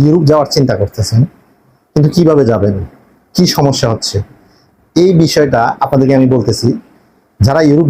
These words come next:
যাবেন তাদের জন্য এই ভিডিওটা, পুরা ভিডিওটা দেখেন। বিষয়টা হচ্ছে, আপনি যদি ইউরোপ যান, তাহলে কাউকে না কাউকে আপনাকে বিশ্বাস করতে হবে। সেখানে পঞ্চাশ হাজার, এক লাখ বা দুই লক্ষ টাকা অবশ্যই ডিপোজিট মানি আপনাকে দিতেই হবে।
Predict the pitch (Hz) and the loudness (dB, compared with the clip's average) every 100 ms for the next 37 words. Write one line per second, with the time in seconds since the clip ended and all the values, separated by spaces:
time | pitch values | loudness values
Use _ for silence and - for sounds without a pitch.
0 | 135 123 131 156 170 - 139 139 156 139 | 0 0 0 2 0 -2 -2 0 0 2
1 | 143 131 117 101 98 92 95 - _ _ | 2 2 0 0 0 -2 -8 -16 _ _
2 | _ - 175 151 143 147 135 107 - 92 | _ -4 0 2 2 0 0 -2 -2 -4
3 | 95 _ _ _ _ _ _ _ _ _ | -6 _ _ _ _ _ _ _ _ _
4 | 117 113 160 170 165 147 - 151 180 175 | -2 0 0 -2 -2 -2 -2 -2 0 2
5 | 165 147 156 117 113 101 104 135 156 147 | 2 2 2 2 0 0 0 -2 0 -2
6 | - 175 160 143 135 127 113 107 123 - | -2 -2 -2 -2 -2 -2 -2 -2 -4 -6
7 | 110 - 104 98 92 - - 151 147 147 | -8 -4 -4 -4 -12 -6 -2 0 -2 -2
8 | 147 - 147 143 139 127 135 131 123 117 | -2 0 0 2 0 -2 -2 -2 -2 0
9 | 127 120 - 127 127 156 - _ _ _ | 0 0 -2 -4 -2 -4 -6 _ _ _
10 | _ - 135 170 208 139 131 127 131 120 | _ -2 0 0 0 2 2 0 0 0
11 | 123 117 110 110 143 143 135 113 85 | 0 -2 -2 0 0 0 0 0 -4